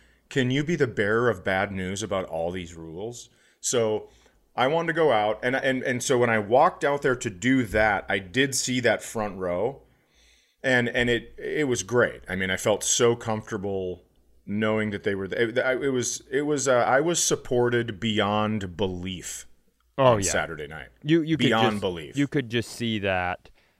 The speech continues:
Speaker 2: uh, in the social media response to the entire thing. I also think it's smart to go out and do that yourself, because I think when you're recording a special, you don't want, I d-, I wouldn't want,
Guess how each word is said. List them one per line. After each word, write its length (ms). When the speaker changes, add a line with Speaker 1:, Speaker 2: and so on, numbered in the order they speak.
Speaker 2:
uh, 360
in 280
the 300
social 580
media 720
response 1000
to 560
the 180
entire 340
thing. 180
I 60
also 220
think 160
it's 140
smart 340
to 80
go 120
out 140
and 100
do 160
that 160
yourself, 540
because 300
I 100
think 360
when 180
you're 100
recording 580
a 60
special, 540
you 160
don't 240
want, 720
I 200
d-, 100
I 180
wouldn't 360
want, 420